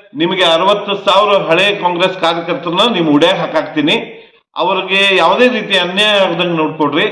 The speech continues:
ಮುಂದೆ ನಾಮಿನೇಷನ್ಗಳು ಬಂದಾಗ ಅವರಿಗೆ ಹೆಚ್ಚಿನ ಪಾಲು ಸಿಗುವಂಗೆ ನೋಡ್ಕೊಡ್ರಿ" ಅನ್ನೋ ಒಂದು ಒಂದೇ ಒಂದು ಮಾತನ್ನ ನಾನು ಹೇಳಿದ್ದೆ. ಅದಕ್ಕೆ ಅವರು ಒಪ್ಕೊಂಡಿದ್ರು. ಆದ್ರೆ ನಾವೆಲ್ಲ ಸೇರಿ ನಿಮ್ಮನ್ನ ಎಪ್ಪತ್ತಾರು ಸಾವಿರಕ್ಕಿಂತ ಹೆಚ್ಚಿನ ಮತ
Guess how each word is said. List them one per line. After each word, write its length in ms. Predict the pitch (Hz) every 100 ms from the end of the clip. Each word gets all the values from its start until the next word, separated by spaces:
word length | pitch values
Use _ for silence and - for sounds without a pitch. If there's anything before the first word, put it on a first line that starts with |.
| - - - _
ಮುಂದೆ 280 | 147 220 226
ನಾಮಿನೇಷನ್ಗಳು 800 | 175 180 220 240 226 202 185 180
ಬಂದಾಗ 380 | 165 160 196 180 147 190 - - - -
ಅವರಿಗೆ 320 | 160 165 156
ಹೆಚ್ಚಿನ 320 | 143 180 214
ಪಾಲು 260 | 190 165 160
ಸಿಗುವಂಗೆ 560 | 156 151 180 170 151
ನೋಡ್ಕೊಡ್ರಿ" 600 | 143 147 160 165 208 180
ಅನ್ನೋ 160 | 175 170
ಒಂದು 280 | 156 151 139
ಒಂದೇ 340 | 120 147 185
ಒಂದು 280 | 196 165 151
ಮಾತನ್ನ 420 | 139 160 202 202
ನಾನು 280 | 185 160 147
ಹೇಳಿದ್ದೆ. 340 | 135 143 147
ಅದಕ್ಕೆ 280 | 170 151 -
ಅವರು 160 | 131 123
ಒಪ್ಕೊಂಡಿದ್ರು. 800 | 113 117 160 208 139 107 85 - _ _ _
ಆದ್ರೆ 540 | 208 254 220 220 247 - - - _ _ _ _
ನಾವೆಲ್ಲ 360 | 185 226 262 285
ಸೇರಿ 260 | 277 254
ನಿಮ್ಮನ್ನ 240 | 247 233 208
ಎಪ್ಪತ್ತಾರು 540 | 180 240 240 240 233
ಸಾವಿರಕ್ಕಿಂತ 500 | 226 226 208 226 214
ಹೆಚ್ಚಿನ 380 | 208 185 180 214
ಮತ 240 | 196 170